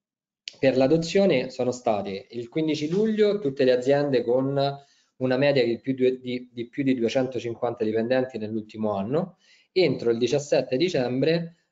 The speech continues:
eh, tutte le aziende con, non entro,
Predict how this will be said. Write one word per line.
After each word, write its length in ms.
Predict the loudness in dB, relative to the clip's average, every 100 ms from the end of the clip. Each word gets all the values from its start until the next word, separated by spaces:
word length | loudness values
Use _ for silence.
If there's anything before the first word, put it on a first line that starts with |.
| -6
eh, 420 | -2 0 -2 -2
tutte 300 | 0 2 2
le 120 | 4
aziende 600 | 2 2 2 2 0 0
con, 580 | 0 -2 0 -4 -8 -10 _ _ -12
non 220 | -6 -2
entro, 480 | -2 -4 -8 -14 -14